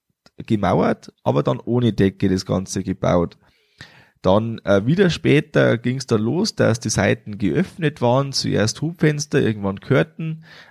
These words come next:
ähm, je nach Region schon früher, manch-, äh, manche Regionen eher später.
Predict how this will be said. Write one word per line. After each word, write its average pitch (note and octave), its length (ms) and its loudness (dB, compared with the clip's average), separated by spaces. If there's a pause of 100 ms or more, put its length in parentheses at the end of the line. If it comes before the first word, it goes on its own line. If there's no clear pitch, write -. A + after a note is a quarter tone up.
ähm, A2 420 0
je A#2+ 140 -2
nach A#2 260 4
Region G#2+ 440 0
schon G2 220 -2
früher, D3 360 4
manch-, A2 380 -2
äh, - 500 -4
manche G#2 380 -2
Regionen G#2 440 -2
eher F#2 200 -2
später. C#3 560 -2